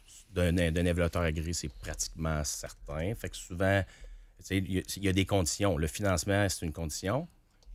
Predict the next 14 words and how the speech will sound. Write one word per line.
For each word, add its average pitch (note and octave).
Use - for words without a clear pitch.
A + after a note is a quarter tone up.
Puis C#2+
même G#2+
si -
c'est -
autorisé, A2
des F2
fois, G2+
on -
va F#2
avoir F2+
une F2
condition G2+
d'évaluation F#2
agréée. D#2+